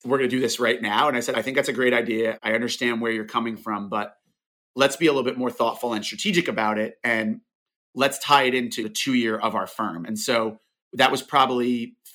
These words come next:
February or maybe January or February of last year, of this year, I apologize.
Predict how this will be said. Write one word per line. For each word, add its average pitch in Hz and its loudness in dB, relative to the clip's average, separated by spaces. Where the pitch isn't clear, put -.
February 131 0
or 110 -4
maybe 127 -4
January 123 0
or 113 -8
February 107 -2
of 107 -2
last 104 -4
year, 101 -6
of - -6
this 208 4
year, 90 -4
I 98 -2
apologize. - -6